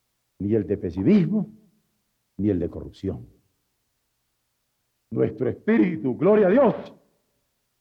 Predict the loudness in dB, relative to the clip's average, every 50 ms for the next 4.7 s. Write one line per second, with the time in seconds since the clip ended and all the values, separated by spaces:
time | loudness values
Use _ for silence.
0 | _ _ _ _ _ _ -16 -8 -8 -4 -4 -2 -2 -2 0 2 2 2 2 2
1 | -2 -4 -8 -12 -20 _ _ _ _ _ _ _ _ _ _ _ _ _ _ _
2 | _ _ _ _ _ _ _ _ _ _ _ _ _ _ _ -16 -16 -14 -4 -2
3 | 0 0 2 0 0 0 2 2 4 4 4 4 4 2 2 2 2 4 4 2
4 | 2 0 0 0 2 2 2 0 0 -2 -4 -8 -10 -14